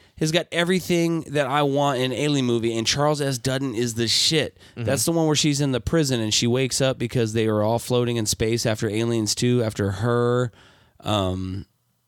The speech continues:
Speaker 1: what was the little girl's name
Speaker 2: Mm-hmm.
Speaker 1: from the s-, from Aliens? Um, I don't know. Anyway, and then fucking, um, the guy from Terminator, uh, fucking Bishop,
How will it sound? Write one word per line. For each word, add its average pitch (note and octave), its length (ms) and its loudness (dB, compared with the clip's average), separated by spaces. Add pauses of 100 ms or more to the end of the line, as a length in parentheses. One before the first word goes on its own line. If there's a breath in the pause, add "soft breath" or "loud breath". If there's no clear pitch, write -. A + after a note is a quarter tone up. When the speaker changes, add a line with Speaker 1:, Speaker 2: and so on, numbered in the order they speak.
(460)
Speaker 1:
what A2 140 -6
was B2 160 -2
the A#2 80 -2
little G#2+ 180 0
girl's A2 320 0
name A#2+ 360 -2 (440)
Speaker 2:
Mm-hmm. A2+ 160 -2
Speaker 1:
from A2 140 0
the G#2+ 60 0
s-, - 200 -2
from G#2 180 -4
Aliens? A#2 680 0
Um, G2 500 -4 (1700 loud breath)
I - 60 -8 (400 loud breath)
don't C3+ 240 2
know. - 20 0
Anyway, A#2 420 2
and C3 140 2
then B2 240 2
fucking, A2+ 380 0
um, G2+ 420 0 (1300 soft breath)
the A2 120 -4
guy B2 200 2
from A#2 180 -2
Terminator, G2+ 640 0
uh, G2 180 -2
fucking G#2+ 340 -2
Bishop, A2 480 -2